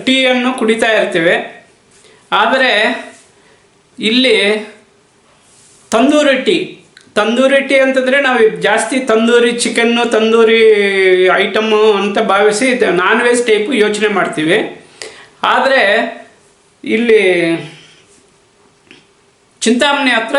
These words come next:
ಚಿನ್ನಸಂದ್ರ ಅಂತ ಐತೆ. ಆ ಚಿನ್ನಸಂದ್ರದಲ್ಲಿ, ಆ, ತಂದೂರಿ ಟೀ ಮಾಡ್ತಾರೆ. ಹ್ಯಾಕ್ ತಂದೂರಿ ಟೀ ಮಾಡ್ತಾರೆ ಅಂತಂದ್ರೆ, ನಾವು ಸಾಧಾರಣ ಟೀ ಐತಲ್ಲ, ಸಾಧಾರಣ ಟೀಯನ್ನು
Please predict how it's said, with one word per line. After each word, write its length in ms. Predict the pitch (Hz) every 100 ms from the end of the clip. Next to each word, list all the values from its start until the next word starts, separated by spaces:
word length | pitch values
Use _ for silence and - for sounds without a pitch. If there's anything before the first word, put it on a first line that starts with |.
| 277
ಚಿನ್ನಸಂದ್ರ 460 | 262 254 262 240
ಅಂತ 240 | 214 190 190
ಐತೆ. 520 | 170 180 233 269 - - - - - -
ಆ 80 |
ಚಿನ್ನಸಂದ್ರದಲ್ಲಿ, 1300 | 202 - 262 262 285 269 247 208 214 262 269 185 190 202 202 - _ _ _ _ -
ಆ, 80 | 190 156 151 147 147 - - - -
ತಂದೂರಿ 480 | 240 285 302 277 247
ಟೀ 120 | 240
ಮಾಡ್ತಾರೆ. 480 | 220 202 202 165 147 - - - _ -
ಹ್ಯಾಕ್ 400 | 202 285 302 302
ತಂದೂರಿ 440 | 269 262 269 254
ಟೀ 140 | 254 254
ಮಾಡ್ತಾರೆ 460 | 240 233 220 220
ಅಂತಂದ್ರೆ, 800 | 220 196 202 214 254 214 208 208 - - -
ನಾವು 260 | 196 214
ಸಾಧಾರಣ 680 | 214 208 233 269 254 247 240 233
ಟೀ 160 | 262 254
ಐತಲ್ಲ, 640 | 214 208 185 185 214 -
ಸಾಧಾರಣ 640 | - 190 214 247 247 254 254 240
ಟೀಯನ್ನು 720 | 233 214 185 220 302 - -